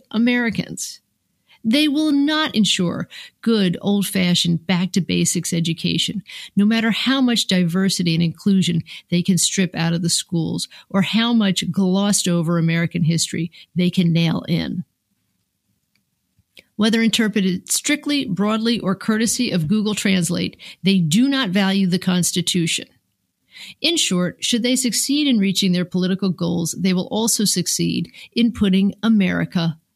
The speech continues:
last. Democrats need to make all these points on all these issues, because it is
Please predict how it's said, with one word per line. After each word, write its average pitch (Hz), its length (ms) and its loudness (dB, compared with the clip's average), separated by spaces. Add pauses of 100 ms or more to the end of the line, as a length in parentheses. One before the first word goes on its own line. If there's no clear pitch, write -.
(120)
last. - 920 -6 (1120)
Democrats 269 640 0
need 196 260 2
to 175 100 2
make 190 400 2 (340)
all 240 260 0
these 226 260 2
points - 480 -4 (220)
on 185 180 0 (140)
all 226 260 0
these 202 240 2
issues, - 500 -6 (240)
because 202 300 2
it 214 80 2
is 196 140 0